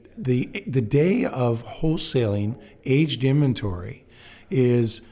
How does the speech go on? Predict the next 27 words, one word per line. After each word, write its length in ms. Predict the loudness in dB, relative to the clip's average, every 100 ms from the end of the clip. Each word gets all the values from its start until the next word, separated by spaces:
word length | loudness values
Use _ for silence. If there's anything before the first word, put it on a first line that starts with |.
| -20
slowly 520 | -10 -4 2 2 2 0
coming 300 | 2 2 4
to 140 | 2
an 60 | 2
end 280 | 2 2
because 400 | 0 -2 0 0
you 120 | 0 0
just 220 | -2 -2
put 180 | -2 -4
the 60 |
cars 300 | 0 2 2
on 80 | 0
this 120 | -2
platform, 600 | -4 -4 -4 -2 -2 -4 -8 -20 -20 -20 -6
and 260 | 0 2 4
the 60 |
revenue 400 | 4 2 4 4
they 140 | 4 2
generate 540 | 2 0 0 0 -2 -10 -20 -12
actually 420 | -6 -6 -2 0 0
can 160 | -2
pay 180 | 0 2
the 100 | 0
car 280 | -4 -4 0
down 240 | 0 0
to 80 | 0
zero. 540 | 0 0 -2 -4 -14